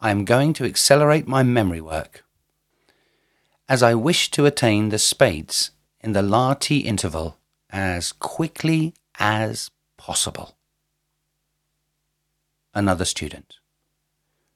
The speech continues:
When you say combine, what does that represent? Russell.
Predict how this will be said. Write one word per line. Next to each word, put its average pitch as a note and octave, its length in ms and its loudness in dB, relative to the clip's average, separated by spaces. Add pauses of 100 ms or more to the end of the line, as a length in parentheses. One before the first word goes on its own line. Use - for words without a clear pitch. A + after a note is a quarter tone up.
(920)
When A#3 160 4
you D4+ 120 4
say E3+ 320 4
combine, A#2+ 920 0 (1400)
what A#3 160 2
does A3+ 200 -2
that G3 220 2
represent? D3 840 -4 (2500)
Russell. - 460 -2